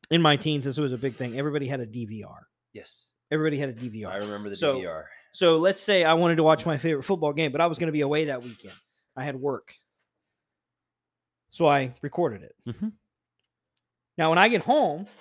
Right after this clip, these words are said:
Speaker 1: I'm ready to watch the game that's already happened.
Speaker 2: Mm-hmm.
Speaker 1: But while I'm on the way home, my best friend is sending me a text message, play of play, 'cause he's watching the game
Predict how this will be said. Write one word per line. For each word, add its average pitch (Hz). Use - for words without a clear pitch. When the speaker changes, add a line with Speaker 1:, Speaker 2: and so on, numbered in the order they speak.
Speaker 1:
I'm 160
ready 170
to 147
watch 160
the 143
game 196
that's 170
already 139
happened. -
Speaker 2:
Mm-hmm. 131
Speaker 1:
But 160
while 208
I'm 208
on 196
the 170
way 165
home, 151
my 151
best 170
friend 202
is 147
sending 165
me 143
a 127
text 190
message, 131
play 185
of 139
play, 190
'cause 135
he's 233
watching 127
the 90
game -